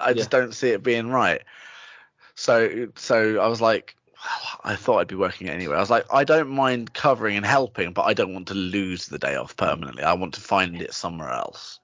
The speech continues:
Speaker 2: Yeah, yeah.
Speaker 1: So at some point I'll be like, "I want this day off. Give it to me now."
Speaker 2: Yeah.
Speaker 1: Um, but I think I would have probably gone to see it Thursday, uh, not Thursday, Sunday, if I wasn't working.
Speaker 2: Yes.
Speaker 1: But I am, so.
Speaker 2: Uh, but no, definitely thumbs up.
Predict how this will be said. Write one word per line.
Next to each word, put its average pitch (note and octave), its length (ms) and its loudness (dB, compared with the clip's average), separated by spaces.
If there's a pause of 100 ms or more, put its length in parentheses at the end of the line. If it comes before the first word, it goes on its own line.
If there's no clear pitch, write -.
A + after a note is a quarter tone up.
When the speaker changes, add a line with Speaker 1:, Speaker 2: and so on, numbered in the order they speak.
(180)
Speaker 2:
Yeah, F#2 240 -2 (300)
yeah. C2 100 -12
Speaker 1:
So F#2+ 160 4
at F2 100 2
some A#2+ 200 0
point G#2 160 0
I'll F2+ 80 0
be F#2 80 0
like, F#2+ 280 2
"I G2+ 80 2
want F2+ 140 -4
this D2 100 -12
day D#2 120 -4
off. A#1+ 100 -6
Give - 100 -12
it - 60 -14
to - 80 -14
me D#2+ 80 -14
now." - 160 -20 (460)
Speaker 2:
Yeah. F#2+ 160 4
Speaker 1:
Um, F#2 240 -2 (640)
but B2+ 100 4
I C#3+ 100 6
think F3+ 180 0
I D3+ 80 6
would D3 160 4
have D3 140 4
probably C#3 240 2
gone A#2+ 160 2
to A2+ 40 -6
see B2 120 2
it G#2+ 120 4
Thursday, G2 760 2 (180)
uh, A2 180 2 (160)
not - 140 -14
Thursday, F2 420 -8
Sunday, F#2+ 640 0 (100)
if F#2+ 240 -6
I F2 60 2
wasn't F2+ 460 -2
working. D2+ 520 -6 (280)
Speaker 2:
Yes. - 360 -8
Speaker 1:
But - 240 -12
I A#2 120 -6
am, D3+ 320 -6 (120)
so. - 320 -10 (240)
Speaker 2:
Uh, G2+ 380 4
but C#3+ 160 -2
no, C3+ 340 0
definitely C3+ 640 -2
thumbs B2+ 220 -2
up. B2 220 2